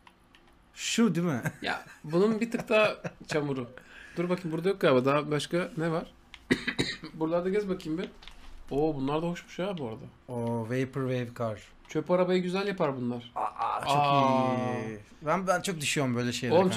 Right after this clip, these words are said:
Speaker 1: kanka.
Speaker 2: araba güzel oldu işte gerçekten ya.
Speaker 1: Oğlum zaten güzel ki bu araba.
Speaker 2: Bak şimdi.
Speaker 1: Zaten güzel bu araba. Gönlü güzel onun.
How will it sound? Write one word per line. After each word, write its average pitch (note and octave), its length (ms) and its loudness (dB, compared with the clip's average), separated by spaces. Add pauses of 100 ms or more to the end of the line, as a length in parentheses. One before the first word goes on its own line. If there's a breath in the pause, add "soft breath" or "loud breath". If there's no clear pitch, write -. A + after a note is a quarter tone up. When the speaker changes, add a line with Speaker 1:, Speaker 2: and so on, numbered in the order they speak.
(140)
Speaker 1:
kanka. G#3 60 6
Speaker 2:
araba G#3 160 6
güzel G3+ 240 2
oldu A3 180 6
işte F#3+ 180 0
gerçekten D#3 540 0
ya. C#3 300 0
Speaker 1:
Oğlum G3+ 200 6
zaten G3+ 320 6
güzel F3 380 8
ki E3+ 100 -4
bu C3+ 80 4
araba. G#2+ 420 0 (800)
Speaker 2:
Bak C#3 160 -10
şimdi. A#2+ 260 -10 (1300)
Speaker 1:
Zaten D3+ 500 0
güzel A#2 340 -2
bu G#2+ 60 -6
araba. G2+ 340 -6 (680 soft breath)
Gönlü C3+ 280 -2
güzel A2 300 -6
onun. G2+ 160 -12